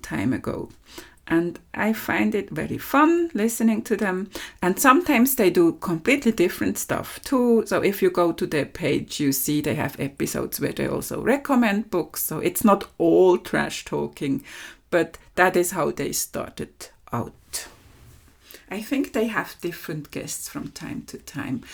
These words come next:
I don't know them as well as the other hosts of the podcasts I mentioned before, so I can't even give you the names of the main hosts.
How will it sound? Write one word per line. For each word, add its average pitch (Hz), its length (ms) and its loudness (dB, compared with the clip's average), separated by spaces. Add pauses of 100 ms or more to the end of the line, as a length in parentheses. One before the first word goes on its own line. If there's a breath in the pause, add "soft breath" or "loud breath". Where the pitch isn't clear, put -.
(200 loud breath)
I 202 120 -2
don't 233 320 0
know 220 420 0 (160)
them 220 260 2
as 208 220 -4
well 196 360 0
as 185 280 -6
the - 160 -6
other 208 320 -6
hosts 233 720 -4 (360 loud breath)
of - 80 -20
the 185 80 -6
podcasts - 680 -8
I 165 120 -8
mentioned 165 480 -6
before, 196 540 -2
so 175 280 -6
I 170 160 -8
can't 185 640 -12
even 180 260 -6
give 175 240 -6
you 165 160 -2
the 165 160 -6
names 170 400 -4
of - 180 -10
the 165 120 -4
main 170 320 -4
hosts. 254 580 -6